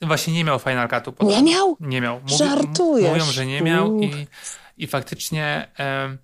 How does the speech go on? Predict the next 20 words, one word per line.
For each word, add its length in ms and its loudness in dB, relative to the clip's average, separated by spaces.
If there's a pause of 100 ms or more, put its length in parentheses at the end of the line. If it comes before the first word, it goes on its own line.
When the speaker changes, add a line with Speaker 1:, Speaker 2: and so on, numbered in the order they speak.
(720)
Speaker 1:
no 60 2
ale 120 4
jest 160 -2
też 120 -4
trochę 260 2
tak, 240 0
że 160 -2
faktycznie 420 -6
jest, 420 -8 (140)
em, 600 -6
wydaje 320 0
się, 140 -10
wypadają 520 0
szczerze 600 -2 (400)
i 80 -4
Stevens 380 -2
też 180 -4
mówi 360 -4
o 140 0
tym, 380 -4